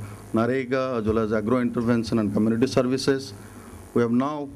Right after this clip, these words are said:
completed a database of socioeconomic conditions of more than twelve thousand farmers in four different, uh, states. We have also used advanced technology, as I mentioned. We use also G I S and remote sensing technology for our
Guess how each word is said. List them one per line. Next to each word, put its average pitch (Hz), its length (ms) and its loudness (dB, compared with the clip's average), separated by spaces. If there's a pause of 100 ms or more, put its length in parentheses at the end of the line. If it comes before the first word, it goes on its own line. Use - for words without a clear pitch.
completed 139 440 2
a 120 80 0
database 120 600 0
of 113 120 -2
socioeconomic 120 640 2
conditions 113 440 2
of 117 100 4
more 120 200 2
than 117 340 -2 (380)
twelve 139 220 4
thousand 117 380 0
farmers 110 580 0
in 110 120 2
four 110 220 2
different, 104 560 0
uh, 98 160 0
states. - 520 -4 (1200)
We 135 100 4
have 131 80 2
also 156 320 0
used 143 260 0
advanced 135 400 -2
technology, 127 400 0
as 110 100 0
I 110 80 0
mentioned. 120 440 2
We 123 100 0
use 123 280 0
also 113 340 0
G 107 180 4
I 120 200 0
S 104 140 -2
and 110 120 2
remote 117 280 2
sensing 120 340 0
technology 113 500 2
for 107 220 2
our 107 260 2